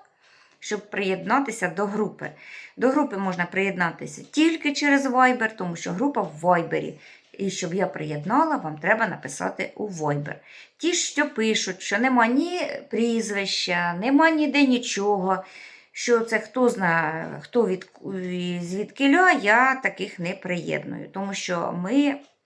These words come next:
е, стараємося, щоб у нас, е, у групі всі були люди, щоб ми їх знали, хоча б щоб, е,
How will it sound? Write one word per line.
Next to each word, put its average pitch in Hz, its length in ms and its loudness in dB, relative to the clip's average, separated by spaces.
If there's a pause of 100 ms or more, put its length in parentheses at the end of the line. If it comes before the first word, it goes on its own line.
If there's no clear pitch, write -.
(180)
е, 165 540 -10 (1500)
стараємося, 175 1080 0 (1080)
щоб 180 340 -10
у 190 60 -8
нас, 196 480 -2
е, - 240 -8 (120)
у 175 480 -6
групі 190 460 -4
всі 160 640 -4 (140)
були 170 540 -4 (360)
люди, 156 640 0 (220)
щоб 180 300 -6
ми 196 120 -2
їх 170 380 -8 (180)
знали, 185 760 0 (460)
хоча 202 280 0
б 175 120 -2
щоб, 165 340 -8
е, 170 520 -4